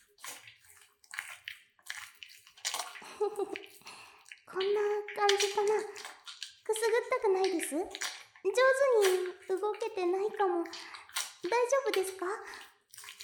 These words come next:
滑って転びそうになりながら、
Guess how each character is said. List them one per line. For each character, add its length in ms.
滑 200
っ 100
て 80
転 260
び 140
そ 160
う 40
に 100
な 120
り 100
な 140
が 120
ら、 320